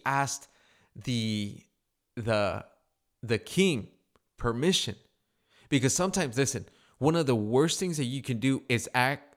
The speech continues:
is act prematurely in your purpose. Sometimes you gotta spend time in prayer, in worship, fasting, seeking the Lord, if this is actually something that the Lord wants you to do.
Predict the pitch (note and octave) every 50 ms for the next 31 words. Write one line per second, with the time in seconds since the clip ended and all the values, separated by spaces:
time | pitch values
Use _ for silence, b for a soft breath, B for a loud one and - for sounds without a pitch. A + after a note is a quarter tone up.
0 | _ - B2+ A#2+ G#2+ F#2 - - _ - - C3 C#3 D3 - - - - - -
1 | C#3 C3 A#2+ - - C3 C#3 D3+ D#3+ F3 A3+ A#3 A#3 - _ _ _ _ _ _
2 | _ _ _ _ _ _ _ _ _ _ _ _ _ _ - B2+ B2 A2+ G#2+ G2+
3 | - B2 G#2 - - F3+ - - - - _ _ _ _ _ _ _ _ _ _
4 | _ _ _ _ _ _ _ _ _ _ _ _ _ _ - - E3+ G3+ G3 G3
5 | F#3 F#3 E3 C#3+ B2+ A2 - - _ _ _ _ _ _ _ _ _ _ - A2+
6 | G2+ C3+ F3 F3+ G3 D3 B2+ - - C3 B2 A2+ - A#2+ A#2 A2 G2+ F#2 F#2 F2
7 | - - _ _ - - A2 A#2 C3 D3+ F3 F#3 F#3 - _ _ _ _ _ _
8 | _ - - G#2+ G2+ F#2+ F2+ A#2 B2+ B2 - - D#3+ D#3+ D#3+ - _ _ _ _
9 | _ - - - A#2+ A#2 C3 - - - E3 E3+ F3 F#3 - _ _ _ _ _
10 | - - - - D3+ D#3 D3 - F3+ D#3 C#3+ C#3+ B2+ A#2+ B2 D3+ F3 - - b
11 | b b b b b b b b b b - C3 C3 G#2 G2 G#2+ C3+ D#3 D#3 -
12 | G3 - - - - C3+ C#3 - - C3+ C3+ A#2+ - - C3+ B2 A#2 B2+ A#2+ A2
13 | G#2 - G#2 G#2 G#2 G#2 G2+ G2 F#2+ G2+ G2 F#2+ - - - F2+ F2 - - E2
14 | D#2+ -